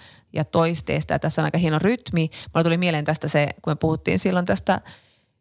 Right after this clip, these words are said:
islantilaisesta Najamari Aitin, äh, jos kuolema on vienyt sinulta jotakin, anna se takaisin. <laughs> Menikö se näin se kirjan nimi? <laughs>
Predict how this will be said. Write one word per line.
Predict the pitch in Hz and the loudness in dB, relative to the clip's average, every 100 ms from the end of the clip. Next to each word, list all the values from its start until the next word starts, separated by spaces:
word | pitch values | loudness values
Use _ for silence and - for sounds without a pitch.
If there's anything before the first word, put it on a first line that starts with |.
| _ | _
islantilaisesta | 220 214 214 202 185 180 185 180 180 | 2 4 2 2 2 2 0 2 2
Najamari | 175 170 160 160 156 160 - | 4 2 2 0 0 -2 0
Aitin, | 160 160 160 - - - | 2 2 0 -2 -2 0
äh, | - 165 165 165 - - - | 0 2 0 -2 -4 -2 0
jos | 170 | 0
kuolema | - 165 160 165 | 2 2 2 0
on | 165 | 0
vienyt | 165 170 175 | 0 0 0
sinulta | - 180 180 | -2 0 2
jotakin, | 214 269 254 240 - | 2 0 0 0 0
anna | 208 202 | 0 0
se | - - 185 - - - | 0 0 0 -2 -12 -2
takaisin. | 208 208 233 226 247 233 226 - - - | -2 2 2 2 2 0 0 -6 -4 2
<laughs> | - - 208 | 2 2 2
Menikö | 233 208 - | 2 2 2
se | - 190 | 0 2
näin | 180 | -2
se | 180 | -2
kirjan | - 160 156 | -2 0 0
nimi? | 165 190 | 0 0
<laughs> | 202 | 0